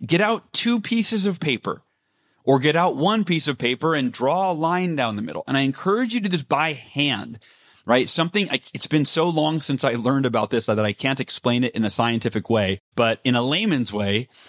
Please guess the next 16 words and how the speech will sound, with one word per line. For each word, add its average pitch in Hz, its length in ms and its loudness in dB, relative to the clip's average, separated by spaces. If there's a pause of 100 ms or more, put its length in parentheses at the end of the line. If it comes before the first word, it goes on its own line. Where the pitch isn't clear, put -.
(160)
there's 139 200 2
something 175 400 0
very 175 240 0
different 139 320 -2
that 151 80 -2
happens 131 360 0
when 131 160 2
you 127 160 0
write 113 400 0 (200)
pen 151 420 0
to 139 220 -2
paper 135 440 0
as 120 160 -2
opposed 131 540 0
to 131 100 -2
typing. 104 540 -4